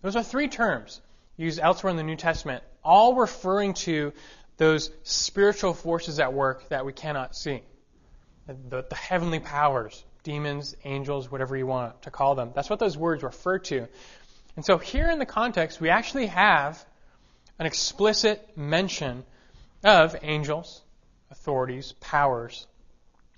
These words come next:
It's in the context. It's also, you know, kind of leaning us toward that view. These spirits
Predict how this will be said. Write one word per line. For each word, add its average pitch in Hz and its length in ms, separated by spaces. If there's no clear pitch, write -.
It's - 140
in 254 80
the 262 80
context. 214 580
It's 170 180
also, 233 360
you 247 100
know, 247 80
kind 214 180
of 175 100
leaning 165 400
us 151 240
toward 143 340
that 147 220
view. 170 300
These 131 180
spirits - 560